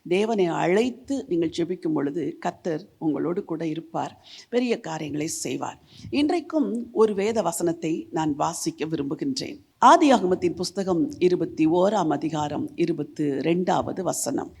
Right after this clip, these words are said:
அக்காலத்தில் அபிமெலேக்கும் அவன் சேனாபதியாகிய பிகோலும் ஆபிரகாமை நோக்கி, "நீ செய்கிற காரியங்கள் எல்லாவற்றிலும் தேவன்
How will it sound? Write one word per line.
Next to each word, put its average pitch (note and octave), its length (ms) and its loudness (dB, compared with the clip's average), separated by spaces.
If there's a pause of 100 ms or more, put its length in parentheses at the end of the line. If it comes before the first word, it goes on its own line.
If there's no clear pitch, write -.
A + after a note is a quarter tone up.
(140)
அக்காலத்தில் A#3+ 840 4
அபிமெலேக்கும் F3+ 920 6 (240)
அவன் F3 300 4
சேனாபதியாகிய F3+ 960 4
பிகோலும் F3 580 4 (440)
ஆபிரகாமை A3+ 600 6
நோக்கி, E3+ 420 2
"நீ F#3+ 200 4
செய்கிற C4 560 0
காரியங்கள் G3+ 480 -4
எல்லாவற்றிலும் G3+ 1000 0 (440)
தேவன் A#3 680 4